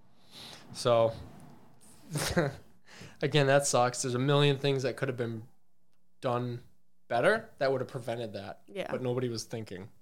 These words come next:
Speaker 2: No.
Speaker 1: You know?
Speaker 2: And dog fights, you don't, that's obviously not, like, the first thing you're thinking about your own dog.
Speaker 1: Mm-hmm.
Speaker 2: Also think about your own dog in sense of, you know,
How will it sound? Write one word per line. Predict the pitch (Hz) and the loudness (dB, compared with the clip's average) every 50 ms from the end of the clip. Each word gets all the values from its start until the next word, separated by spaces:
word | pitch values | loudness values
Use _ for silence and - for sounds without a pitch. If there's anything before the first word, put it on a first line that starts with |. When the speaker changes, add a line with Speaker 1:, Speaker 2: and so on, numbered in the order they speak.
| - - - - - - - - - - - | -20 -20 -20 -20 -12 -8 -6 -6 -6 -8 -14
Speaker 2:
No. | 220 208 202 | -8 -4 -4
Speaker 1:
You | 190 | -2
know? | - 104 107 113 113 - - - - - - - - - - - - - | -2 -2 -2 -4 -4 -8 -10 -18 -18 -20 -20 -20 -20 -20 -20 -16 -8 -4
Speaker 2:
And | 233 233 226 | -2 0 2
dog | 208 214 214 220 226 | 4 4 4 4 4
fights, | 233 214 214 214 - | 2 2 2 0 0
you | 226 214 | -2 0
don't, | 196 196 196 - - - - - - - | 0 0 0 -2 -6 -12 -20 -14 -6 -2
that's | 202 202 202 214 | -2 0 0 2
obviously | 202 202 196 208 208 - - 202 | 0 0 0 -2 -4 -2 0 0
not, | 196 190 202 - | 0 0 -2 -2
like, | 208 196 190 - - | -4 -4 -4 -4 -8
the | 202 | -6
first | - 202 196 196 - | -2 0 0 0 0
thing | - 208 196 | 0 0 0
you're | 202 202 | -2 -2
thinking | 208 208 196 196 208 202 | -2 -2 -2 -2 -2 -4
about | 190 190 190 - | -2 0 -2 -2
your | - 190 - - | -2 -2 -2 -2
own | - 190 185 185 | 0 -2 0 0
dog. | 202 208 214 214 214 214 208 - - - - | 0 0 0 2 0 0 -2 -6 -12 -6 -2
Speaker 1:
Mm-hmm. | 170 151 143 139 127 - - - - - - - - - | 0 2 2 0 -2 -4 -10 -16 -20 -20 -20 -14 -6 0
Speaker 2:
Also | 208 208 208 - 214 208 208 202 196 190 - - - - - | 0 0 2 2 4 4 4 4 4 2 -2 -4 -8 -8 -4
think | 202 196 196 - | -4 -4 -4 -6
about | 196 202 190 185 185 185 - - - - 320 | -2 0 2 2 2 2 0 -6 -12 -16 -12
your | 220 196 - | -8 -6 -2
own | - 208 202 190 | 2 2 2 4
dog | 190 185 190 175 180 180 - | 4 4 4 4 2 0 -2
in | - 190 190 | -2 -4 -4
sense | 190 - - 180 185 190 - 202 | -2 -2 -2 -2 -2 -2 0 2
of, | 202 180 185 185 196 - - - - - - - - - - - - - - - - - - - | 2 2 2 0 -4 -10 -16 -20 -20 -20 -20 -20 -20 -20 -20 -20 -20 -20 -20 -20 -20 -20 -12 -6
you | 208 190 | -2 -2
know, | 185 180 185 185 190 226 | -2 -2 -2 -4 -6 -8